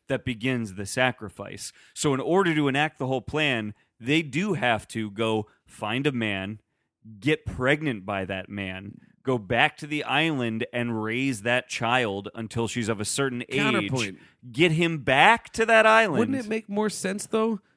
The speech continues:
Speaker 2: to just pick a guy who's not a cop? Because a, a guy looking for his daughter would
Speaker 1: Oh,
Speaker 2: probably
Speaker 1: that's
Speaker 2: just
Speaker 1: true.
Speaker 2: be like,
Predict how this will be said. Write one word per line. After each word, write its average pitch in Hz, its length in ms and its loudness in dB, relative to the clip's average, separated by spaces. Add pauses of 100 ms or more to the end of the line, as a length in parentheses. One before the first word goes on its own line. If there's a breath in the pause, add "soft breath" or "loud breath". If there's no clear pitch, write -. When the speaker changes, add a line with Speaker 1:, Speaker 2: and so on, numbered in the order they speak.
(120)
Speaker 2:
to 156 120 -2
just 151 220 -6
pick 170 160 -4
a 143 60 -12
guy 151 240 0
who's 120 280 -2
not 98 320 -4
a 151 80 0
cop? 185 380 -4 (580)
Because 151 320 -2
a, 147 80 -6 (220)
a 143 80 -2
guy 151 300 2
looking 156 280 -4
for 139 180 -4
his 117 120 -8
daughter 123 540 -6 (340)
would 170 180 2
Speaker 1:
Oh, 147 60 2
Speaker 2:
probably 156 300 2
Speaker 1:
that's 151 60 -2
Speaker 2:
just 156 120 -2
Speaker 1:
true. 147 120 8
Speaker 2:
be 160 40 8
like, 135 260 2